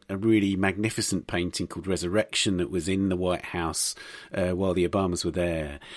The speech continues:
And there were great photos of this painting sort of hanging above a dinner table and, um, and, and, uh, e-, exerting an enormous presence, you know, <laughs> this extraordinary kind of colourful presence in the room.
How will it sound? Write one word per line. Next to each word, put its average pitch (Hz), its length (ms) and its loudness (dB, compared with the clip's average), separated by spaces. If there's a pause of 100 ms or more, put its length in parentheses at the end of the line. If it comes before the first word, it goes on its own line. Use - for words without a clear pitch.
(100)
And 117 120 4
there 117 60 8
were 113 80 8
great 131 340 6
photos 104 680 2
of 98 360 -2
this 92 200 0
painting 95 720 -2
sort 104 160 -2
of 95 100 -4
hanging 104 360 2
above 95 340 2
a 90 80 0
dinner 110 320 4
table 90 560 0
and, 85 380 -2
um, 85 480 -2 (260)
and, 107 260 0
and, 123 200 0
uh, 135 60 0 (140)
e-, 113 140 -6 (240)
exerting 139 500 4
an 117 80 4
enormous 120 420 6
presence, - 760 2 (260)
you - 100 6
know, 113 80 6
<laughs> 160 100 10
this - 180 4
extraordinary 113 640 4
kind 104 220 2
of 95 140 -2
colourful 107 500 4
presence 95 460 2
in 92 100 2
the 95 100 2
room. 78 400 0